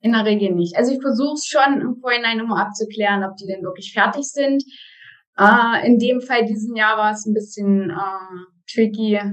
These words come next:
Da hat wahrscheinlich der Kunde, also mein Kunde, auch nicht gewusst, dass die Handwerker nochmal drin sind. Daher kann man's auch nicht auf den Kunden unbedingt schieben, aber schön ist es natürlich nicht. Aber es kommt zum Glück selten vor.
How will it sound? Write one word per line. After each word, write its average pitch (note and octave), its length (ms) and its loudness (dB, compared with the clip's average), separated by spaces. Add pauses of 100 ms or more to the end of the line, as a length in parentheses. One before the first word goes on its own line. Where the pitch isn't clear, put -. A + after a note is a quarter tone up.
(140)
Da F#3 360 0
hat G#3 160 -4
wahrscheinlich G#3 320 -4
der G3+ 120 -4
Kunde, A3+ 420 2 (120)
also G#3 200 -14
mein G#3 260 0
Kunde, G#3+ 300 2
auch G#3+ 140 0
nicht A3 180 -10
gewusst, G3 320 -6
dass G3 100 -16
die G#3 140 -10
Handwerker F3+ 420 -6
nochmal F3+ 300 -14
drin F3 260 -8
sind. F3 320 -8 (800)
Daher G3+ 300 4
kann A#3 160 2
man's A3 160 0
auch G3+ 100 -2
nicht G#3 160 -4
auf G3 80 -8
den G3 120 -14
Kunden A3 240 0
unbedingt G3 420 -4
schieben, G3 600 -12
aber F3 680 -10 (400)
schön D#4 260 6
ist B3 140 0
es A3+ 100 -4
natürlich G#3 540 -2
nicht. E3+ 400 -2
Aber A#3+ 580 2
es B3+ 140 -12
kommt E4 240 2
zum C4+ 140 0
Glück C4 200 -4
selten A3 360 0
vor. F3+ 260 -4